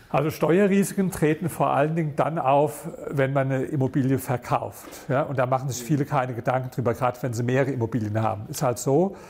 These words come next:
ähm, wenn Sie eine Immobilie verkaufen, die Sie nicht schon zehn Jahre lang besitzen, ja, dann ist es, äh, dann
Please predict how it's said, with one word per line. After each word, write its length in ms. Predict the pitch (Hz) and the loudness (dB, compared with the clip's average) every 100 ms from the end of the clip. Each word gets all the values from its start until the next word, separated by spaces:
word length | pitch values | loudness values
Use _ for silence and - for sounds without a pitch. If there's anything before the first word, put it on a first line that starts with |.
| - - - | -20 -20 -6
ähm, 300 | - 139 135 139 - - - | -2 0 0 -6 -12 -12 -2
wenn 160 | 139 | 0
Sie 180 | 143 170 | 0 0
eine 140 | 139 147 | 0 0
Immobilie 560 | 139 135 156 170 180 | 0 0 2 4 2
verkaufen, 720 | 165 143 - 131 151 160 185 175 - - - - | 2 -2 2 2 2 2 -4 -6 -10 -20 -16 0
die 100 | 143 | 0
Sie 120 | 135 | 2
nicht 160 | 147 143 | 0 0
schon 140 | 139 | -2
zehn 300 | 123 160 151 | 0 2 2
Jahre 300 | 156 139 135 | 2 2 2
lang 260 | 131 127 120 | 0 0 0
besitzen, 720 | 113 185 190 - 226 240 - - | 0 0 0 -2 -6 -6 -10 -4
ja, 240 | 143 156 196 - - - | 0 2 0 -12 -20 -8
dann 180 | - 127 | -4 -2
ist 160 | 143 - | -2 -2
es, 240 | 143 - | -4 -2
äh, 460 | 170 143 143 139 143 - - - | 0 2 2 2 -2 -8 -20 -8
dann 380 | - 135 143 151 | -2 -2 -4 -8